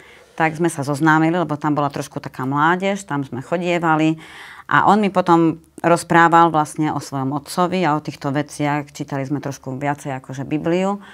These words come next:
Lebo ja som bola mariánska ctiteľka a modlila som sa, klačala pri sochách. A jak mi on toto rozprával, tak v podstate som začala rozmýšľať o tých veciach, čo je v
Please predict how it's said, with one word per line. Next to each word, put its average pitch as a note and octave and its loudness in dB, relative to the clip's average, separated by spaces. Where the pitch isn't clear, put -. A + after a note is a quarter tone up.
Lebo D3+ -6
ja E3 2
som E3 -4
bola D#3+ 4
mariánska D#3+ 2
ctiteľka E3+ 0
a C#3+ 0
modlila D#3+ 2
som D3 -2
sa, C#3 -6
klačala D3+ -2
pri D#3+ -4
sochách. D#3 -2
A D#3+ 0
jak E3 -2
mi F3+ 2
on F3 0
toto G#3 -2
rozprával, F3+ 0
tak - -10
v F3 -4
podstate E3+ -8
som D#3+ -2
začala D#3+ -2
rozmýšľať C#3+ -4
o C3+ -12
tých C3+ -10
veciach, C#3+ -6
čo D3 -8
je C3 -8
v C3 -14